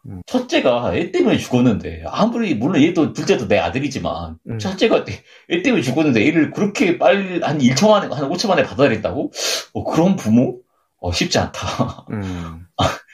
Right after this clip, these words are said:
Speaker 1: 근데
Speaker 2: 맞습니다.
Speaker 1: 그 말씀하신 것 중에서 그 첫째가 둘째 때문에 죽었다라고는 저는 생-, 그, 그렇게는 이제 생각을 하지 않거든요. 첫째가 총에 맞은 이유는 둘째를 첫째가 구해준 다음에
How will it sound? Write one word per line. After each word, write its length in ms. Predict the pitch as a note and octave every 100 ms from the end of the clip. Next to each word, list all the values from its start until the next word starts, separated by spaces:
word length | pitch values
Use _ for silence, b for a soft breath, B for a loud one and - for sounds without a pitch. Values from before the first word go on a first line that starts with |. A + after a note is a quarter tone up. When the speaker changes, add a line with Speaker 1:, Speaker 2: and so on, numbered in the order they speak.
| B -
Speaker 1:
근데 280 | C3 G3 F3+
Speaker 2:
맞습니다. 300 | - - -
Speaker 1:
그 220 | D#3+ D3 C3
말씀하신 600 | A2 - G#3 E3 F3 G#3
것 80 | -
중에서 520 | B2 G#2 G2 E2 F#2+
그 280 | - F2 D#2
첫째가 880 | - A#3 - - B3+ B3 A3+ G3 A#2 -
둘째 420 | - G#2 - G#3+
때문에 320 | B3+ A#3 A3
죽었다라고는 1000 | - D3 D#3+ D#3 D#3 D3+ D3 D#3 E3 F3+ C#3
저는 420 | A#2+ A2 G2+ -
생-, 460 | - D#3 D#3 D3+ -
그, 180 | - A#2+ -
그렇게는 460 | D3+ - D#3 A#2+
이제 200 | G2 F2 D#2
생각을 440 | C3 B2+ A2+ F#2+
하지 220 | C3 E2
않거든요. 800 | - E2+ D#2 F2 - F2+ F2+ F#2+ F#3+
첫째가 360 | A3+ A3 F#3
총에 260 | - G3+ F3
맞은 260 | A#2+ A2+
이유는 380 | F#2 F2+ E3 C#4+
둘째를 560 | F#3+ C3+ E3 D3 A#2 -
첫째가 420 | - - D3+ C3
구해준 380 | - A2 B2+ A2+
다음에 380 | G2+ F#2 E3